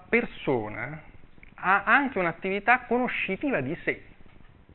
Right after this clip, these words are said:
Quindi non è che noi conosciamo quali sono le nostre potenzialità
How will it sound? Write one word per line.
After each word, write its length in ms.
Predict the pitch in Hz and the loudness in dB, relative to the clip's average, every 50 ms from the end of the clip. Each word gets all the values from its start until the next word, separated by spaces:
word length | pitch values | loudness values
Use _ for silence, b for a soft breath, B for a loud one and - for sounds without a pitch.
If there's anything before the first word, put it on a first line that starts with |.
| - - - - | -20 -20 -20 -12
Quindi 240 | - - 208 160 143 | -6 -4 -4 -2 -2
non 120 | 147 190 262 | 0 0 0
è 100 | 294 - | 0 -2
che 100 | - 151 | -2 -2
noi 160 | 160 175 165 | -2 -2 -2
conosciamo 800 | - 139 127 131 - - - - - 180 185 196 196 190 170 156 | -2 -4 -4 -4 -4 -6 0 4 4 6 6 6 2 2 0 0
quali 300 | 147 - 170 170 175 156 | 0 2 2 2 2 0
sono 640 | - - 185 185 196 208 202 190 180 170 165 160 - - | -2 2 4 4 6 6 4 2 0 -2 -2 -2 -4 -4
le 120 | - 143 147 | -2 -2 0
nostre 400 | 151 170 180 - - 165 151 147 | 0 0 -2 -4 -4 -6 -6 -2
potenzialità 920 | - 214 214 214 170 156 139 - 147 135 127 123 - 143 147 156 - - | 0 0 0 2 0 -4 -4 -4 -4 -4 -4 -2 0 0 2 2 0 -2